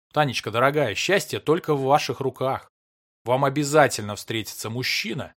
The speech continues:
который разбудит в вашей душе любовь. Только для этого нужно научиться получать от жизни удовольствие. Кто стоит на месте,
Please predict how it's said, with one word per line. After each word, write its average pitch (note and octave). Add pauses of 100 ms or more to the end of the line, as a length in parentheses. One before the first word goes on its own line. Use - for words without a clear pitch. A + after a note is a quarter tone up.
(180)
который D#3
разбудит B2
в G#2+
вашей G#2+
душе A2
любовь. G2+ (640)
Только A#2
для B2
этого E3
нужно B2
научиться C3
получать C3+
от A#2+
жизни B2+
удовольствие. A#2 (420)
Кто -
стоит G3+
на F#3+
месте, F#3+